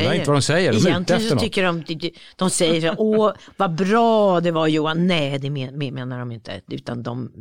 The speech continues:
Speaker 1: det här säger de bara
Speaker 2: Men jag har försökt,
Speaker 1: för att
Speaker 2: jag har försökt
Speaker 1: det är
Speaker 2: anamma det lite, men jag,
Speaker 1: konspirationsteoritankar,
Speaker 2: men,
Speaker 1: det är ju inget bra.
Speaker 2: Nej, det är ju inget bra att utgå ifrån att det,
Speaker 1: Nej.
Speaker 2: eh,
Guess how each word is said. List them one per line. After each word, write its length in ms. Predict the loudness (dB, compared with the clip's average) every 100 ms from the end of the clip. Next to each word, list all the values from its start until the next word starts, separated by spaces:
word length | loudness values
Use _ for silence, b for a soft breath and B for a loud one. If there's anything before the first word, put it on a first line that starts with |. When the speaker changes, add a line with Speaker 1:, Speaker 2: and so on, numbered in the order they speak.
| -18 -20 -20
Speaker 1:
det 200 | -14 -10
här 180 | -10 -10
säger 220 | -10 -8 -8
de 160 | -8
bara 200 | -8 -2
Speaker 2:
Men 100 | 0
jag 60 | 0
har 80 | -2
försökt, 240 | -2 -2
Speaker 1:
för 60 | -2
att 60 | 0
Speaker 2:
jag 80 | 0
har 80 |
försökt 220 | 0 -2 0
Speaker 1:
det 60 |
är 40 | 2
Speaker 2:
anamma 440 | 2 2 2 2
det 0 |
lite, 20 |
men 160 | 2 0
jag, 60 |
Speaker 1:
konspirationsteoritankar, 1000 | 2 2 2 0 0 0 0 0 0 0
Speaker 2:
men, 100 | 2
Speaker 1:
det 60 | 2
är 40 |
ju 40 | 0
inget 200 | 0 -2
bra. 280 | -2 -2 0
Speaker 2:
Nej, 260 | 2 2
det 60 | 4
är 20 |
ju 40 | 4
inget 140 | 2
bra 180 | 2 2
att 60 | 2
utgå 320 | 0 2 2
ifrån 260 | 4 2 2
att 180 | 0
det, 140 | 0 2
Speaker 1:
Nej. 220 | 2 0
Speaker 2:
eh, 680 | 0 0 2 2 0 -2